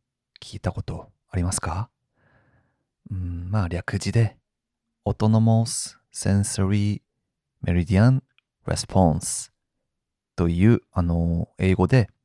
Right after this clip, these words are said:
意味はですね、あの、自律感覚絶頂反応。主にあの、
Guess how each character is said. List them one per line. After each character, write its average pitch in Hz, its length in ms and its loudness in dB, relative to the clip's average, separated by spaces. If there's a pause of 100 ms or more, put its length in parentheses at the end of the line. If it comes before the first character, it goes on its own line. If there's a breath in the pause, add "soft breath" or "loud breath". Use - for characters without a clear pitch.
(1000 soft breath)
意 156 40 6
味 151 120 8
は 98 100 8
で 87 80 2
す - 120 -8
ね、 123 240 2
あ - 80 -10
の、 87 380 0 (120)
自 98 140 -2
律 113 340 -4
感 104 300 -2
覚 95 320 -4
絶 85 300 -4
頂 95 180 -2
反 87 340 -2
応。 80 160 -10 (920)
主 160 180 6
に 120 120 6
あ 90 80 4
の、 90 520 0